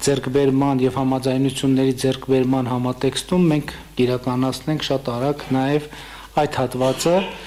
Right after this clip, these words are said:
և գիտեք նաև, որ մենք հիմա, ը, կոնկրետ աշխատանքներ ենք իրականացնում, ըմ, Երասխ, ըմ, ը, Երասխ Ջուլֆա Օրդուբարդ Մեղրի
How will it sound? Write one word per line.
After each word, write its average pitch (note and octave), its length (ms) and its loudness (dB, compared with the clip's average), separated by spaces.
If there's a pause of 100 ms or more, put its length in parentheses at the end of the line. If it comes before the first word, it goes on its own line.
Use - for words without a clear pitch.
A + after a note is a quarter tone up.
(340)
և D#3 160 2
գիտեք F3+ 280 2 (120)
նաև, D#3 320 0
որ C3+ 240 2
մենք D3+ 320 0
հիմա, C#3 320 2
ը, - 1400 -6 (200)
կոնկրետ E3 400 2
աշխատանքներ C3+ 720 -2
ենք C3 220 0
իրականացնում, C3 960 0 (1080)
ըմ, C3 300 2 (920)
Երասխ, D3 600 2 (1700)
ըմ, B2 480 0 (180)
ը, A#2+ 200 -2 (200)
Երասխ C#3 480 2
Ջուլֆա C#3+ 340 2 (120)
Օրդուբարդ C3 640 0
Մեղրի B2+ 380 0